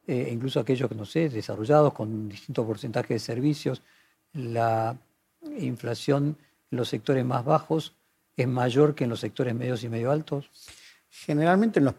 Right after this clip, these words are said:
Speaker 2: en la mayoría de los países no tienen problemas de inflación.
Speaker 1: Ujú.
Speaker 2: Eh, digo, la inflación, este, en el mundo es muy baja, es, este, es, este, hay que ver cómo termina ahora con la pandemia, pero el
Speaker 1: Sí,
Speaker 2: tres,
Speaker 1: cuatro, cinco por ciento
Speaker 2: tres coma cinco,
Speaker 1: anual.
Speaker 2: cuatro, cinco.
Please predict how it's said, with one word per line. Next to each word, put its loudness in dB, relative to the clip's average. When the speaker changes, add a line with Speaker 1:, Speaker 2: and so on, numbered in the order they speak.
Speaker 2:
en -6
la 2
mayoría 6
de 10
los 2
países 2
no 0
tienen 0
problemas 0
de -2
inflación. -2
Speaker 1:
Ujú. -12
Speaker 2:
Eh, -8
digo, -10
la -8
inflación, 0
este, -2
en -4
el -2
mundo 4
es 0
muy -2
baja, 8
es, -2
este, -8
es, -8
este, -6
hay -8
que -8
ver -2
cómo -4
termina 0
ahora 4
con -2
la 0
pandemia, -2
pero -6
el -4
Speaker 1:
Sí, -8
Speaker 2:
tres, 6
Speaker 1:
cuatro, 10
cinco 6
por 6
ciento -
Speaker 2:
tres -
coma -
cinco, 4
Speaker 1:
anual. 6
Speaker 2:
cuatro, 8
cinco. 0